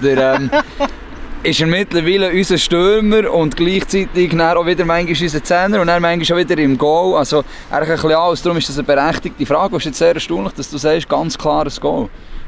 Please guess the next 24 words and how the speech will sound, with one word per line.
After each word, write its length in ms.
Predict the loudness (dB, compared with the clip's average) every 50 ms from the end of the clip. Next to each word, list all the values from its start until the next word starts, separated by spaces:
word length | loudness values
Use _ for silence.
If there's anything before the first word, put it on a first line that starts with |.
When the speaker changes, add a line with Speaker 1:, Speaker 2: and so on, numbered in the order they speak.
| -10 -8 -2
Speaker 1:
Hast, 260 | -2 0 0 -2 -6 -8
erfüllt 500 | -8 -6 -4 -4 -2 0 0 0 0 -2
dir 60 | -2
das 160 | -4 -2 -2
nicht 140 | 0 0 0
mehr 140 | 0 0 0
mit 100 | -2 -2
der 80 | -2 -2
gleichen 320 | 0 0 0 0 -2 -2
Befriedigung 580 | -2 -2 0 0 -2 -2 0 0 0 0 0 -2
wie 60 | -2
früher, 340 | 0 0 0 2 0 0 0
wo 60 | 2
du 140 | 2 2 2
weisst, 380 | 4 4 4 2 0 -2 -6 -10 -12 -18 -18 -18 -20 -16 -6 -6
jetzt 160 | -4 0 0
habe 180 | 0 2 2
ich 80 | 4 4
einen 300 | 6 4 4 2 0 0
gekratzt, 560 | 0 0 2 2 2 0 -2 -4 -4 -2 -4 -4 -8 -14 -16 -16 -16 -18 -20 -18 -20 -20 -20 -20 -20 -20 -20 -16 -10 -4 0
der 80 | 2
eigentlich 400 | 4 4 2 2 0 -2 -2 0
unhaltbar 720 | 0 0 2 2 2 2 2 0 0 -2 0 0 2 2 2
ist? 220 | 0 -2 -4 -8